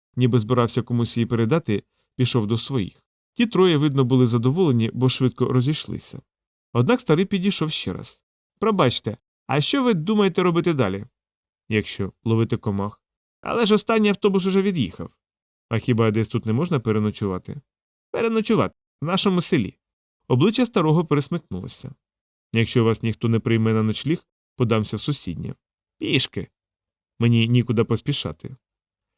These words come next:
«Та навіщо вам така мука?» несподівано дружнім голосом заговорив старий. Здавалося, ніби він хоче допомогти. «Бачите, наше село бідне, нема в ньому пристойного дому. Але якщо ви не проти, то я розпитаю і замовлю за вас слівце».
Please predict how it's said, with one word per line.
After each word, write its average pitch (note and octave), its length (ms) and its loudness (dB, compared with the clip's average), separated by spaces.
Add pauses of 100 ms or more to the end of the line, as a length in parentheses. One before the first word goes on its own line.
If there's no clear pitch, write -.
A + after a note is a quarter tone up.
(100)
«Та A#3+ 100 -8
навіщо B3 380 2
вам G3 100 4
така F3+ 240 0
мука?» A2 360 -2 (360)
несподівано B2 600 4
дружнім A#2+ 320 2
голосом B2+ 460 2
заговорив A#2+ 460 2
старий. F#2 360 -8 (520)
Здавалося, C#3 520 2
ніби B2+ 220 2
він B2 140 2
хоче A#2+ 340 0
допомогти. B2 680 -2 (640)
«Бачите, - 440 0
наше G3 260 0
село F3+ 260 2
бідне, D#3+ 380 0 (260)
нема G#3+ 200 0
в D#3+ 40 2
ньому C3+ 200 4
пристойного C3+ 540 2
дому. G#2 340 -4 (300)
Але B3+ 220 0
якщо G3+ 220 2
ви F3 60 0
не E3 120 0
проти, G3+ 400 0 (280)
то A3 80 0
я A#3 120 4
розпитаю F3+ 540 2
і C#3 40 4
замовлю D#3+ 380 2
за C#3+ 120 0
вас C#3 180 2
слівце». A2+ 440 -6